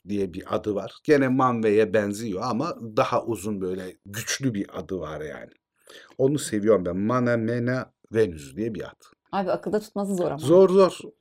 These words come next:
Speaker 1: Biraz şey, e, işte şey diyorlar, etimolojilerde Marimando diyorlar.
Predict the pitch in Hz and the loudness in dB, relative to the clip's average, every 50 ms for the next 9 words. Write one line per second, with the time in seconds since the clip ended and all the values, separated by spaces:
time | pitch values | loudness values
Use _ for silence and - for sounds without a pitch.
0 | _ - 117 127 143 139 135 127 131 - - 143 135 123 - 107 110 113 117 113 | _ -12 -4 0 4 4 4 2 0 -4 2 2 2 2 2 -2 -2 0 0 0
1 | - 165 - - - 175 160 - - 190 190 185 156 135 123 120 117 117 117 120 | 0 -2 -2 0 2 0 2 2 2 2 2 2 2 4 6 6 8 6 6 6
2 | 139 135 - - 143 147 143 139 135 143 139 139 139 135 135 131 139 143 131 127 | 4 0 0 -4 -2 -2 -2 0 0 0 2 4 4 4 4 4 2 2 2 4
3 | 131 131 135 135 139 139 127 123 113 98 98 92 85 85 87 80 78 82 90 90 | 4 4 4 2 2 2 0 0 -2 -2 -4 -6 -6 -4 -6 -6 -4 -4 -6 -6